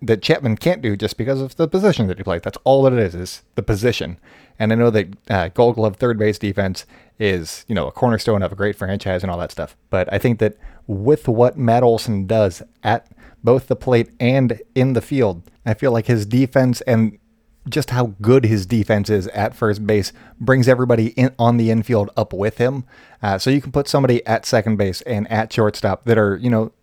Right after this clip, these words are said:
good defenders, but not necessarily Gold Glove caliber, like a Andrelton Simmons or something like that,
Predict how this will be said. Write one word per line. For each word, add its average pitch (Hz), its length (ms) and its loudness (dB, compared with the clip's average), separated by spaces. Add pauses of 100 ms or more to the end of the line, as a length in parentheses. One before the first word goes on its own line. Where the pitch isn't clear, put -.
(120)
good 285 240 -2
defenders, 104 560 2
but 120 180 -2
not 127 300 -4
necessarily 131 760 -2
Gold 113 400 2
Glove 104 320 0
caliber, 104 540 -2
like 113 180 -4
a 98 200 -2 (100)
Andrelton 110 400 0
Simmons 95 320 -2
or 95 80 -6
something 95 180 -6
like 95 120 -4
that, 95 200 -4